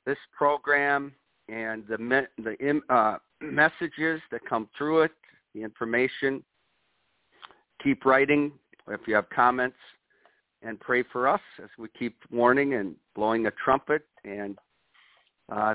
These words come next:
thank you for praying, uh, about our protest against the drag show in Watertown, because a hundred twenty people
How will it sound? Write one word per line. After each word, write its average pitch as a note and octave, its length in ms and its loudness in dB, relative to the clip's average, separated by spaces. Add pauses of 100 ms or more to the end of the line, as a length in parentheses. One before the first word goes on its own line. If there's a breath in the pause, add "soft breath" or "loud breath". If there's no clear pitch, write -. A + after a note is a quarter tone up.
thank C3+ 220 2
you C#3 160 -4
for C3 100 -2
praying, C#3 600 0
uh, B2 100 -2
about A#2+ 280 0
our A#2 80 -2
protest C3+ 520 -2 (100)
against A#2 380 -8
the A2 80 -12
drag A2+ 300 4 (120)
show C3 220 2
in A2+ 160 -4
Watertown, B2+ 680 0
because B2 380 -2
a B2 80 -6
hundred B2 320 -4
twenty A#2+ 180 0
people A#2 320 -8